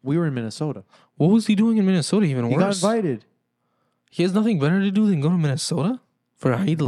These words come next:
Speaker 2: al-Adha?
Speaker 1: Minnesota's freaking dope, dude.
Speaker 2: Bro,
Speaker 1: Get outta
Speaker 2: he's
Speaker 1: here.
Speaker 2: one of the most famous
Speaker 1: He's gonna
Speaker 2: Qadis
Speaker 1: come to
Speaker 2: with all
Speaker 1: West
Speaker 2: due
Speaker 1: Sac?
Speaker 2: No, with all due respect, why doesn't he, like, do it in a bigger country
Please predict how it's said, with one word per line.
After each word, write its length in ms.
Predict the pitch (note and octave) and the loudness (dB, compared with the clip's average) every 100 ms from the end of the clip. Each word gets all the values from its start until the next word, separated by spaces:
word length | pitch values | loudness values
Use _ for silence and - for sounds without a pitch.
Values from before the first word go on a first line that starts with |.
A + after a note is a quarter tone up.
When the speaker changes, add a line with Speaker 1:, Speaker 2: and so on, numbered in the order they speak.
| G3 | 0
Speaker 2:
al-Adha? 60 | |
Speaker 1:
Minnesota's 400 | G#3 A3+ A#3 D4 - | 0 -2 -2 -4 -6
freaking 320 | F4 G#3+ C3 | -6 -4 -4
dope, 260 | A#2+ A2+ | -4 -4
dude. 200 | - A2 | -6 -2
Speaker 2:
Bro, 200 | D#3 C#4+ G#3 | 0 0 0
Speaker 1:
Get 100 | A#3+ | 0
outta 140 | A3+ | 0
Speaker 2:
he's 80 | A3 | 0
Speaker 1:
here. 100 | G#3 | 0
Speaker 2:
one 40 | C#4 | -4
of 60 | |
the 100 | B3+ | -4
most 280 | F#3+ G3+ - | 0 0 -2
famous 380 | - G3+ B3+ A#3+ | -2 -2 0 -2
Speaker 1:
He's 120 | G3+ | -4
gonna 160 | G#3 G#3+ | -2 0
Speaker 2:
Qadis 140 | G3 | 0
Speaker 1:
come 100 | F3+ | 2
to 60 | F#3 | 2
Speaker 2:
with 40 | |
all 60 | F#3+ | 2
Speaker 1:
West 140 | F3+ | 0
Speaker 2:
due 40 | F3 | -2
Speaker 1:
Sac? 440 | D#3+ D3+ A3+ - - | 0 0 -2 -8 -2
Speaker 2:
No, 160 | C4 | 0
with 160 | C4 F#3 | 2 2
all 80 | B3+ | 2
due 100 | A#3+ | 2
respect, 380 | D3+ - C#4+ - | 0 0 -2 0
why 100 | E3+ | 0
doesn't 200 | F#3+ G3 | 2 0
he, 140 | F#3+ | 0
like, 240 | E3+ E3+ C3 | 0 -2 -2
do 180 | D3+ | -2
it 40 | D#3+ | 0
in 60 | |
a 60 | C3 | -2
bigger 280 | A#2+ B2+ B2+ | -2 -2 -2
country 480 | C3+ D3+ - - | -2 -4 -6 -10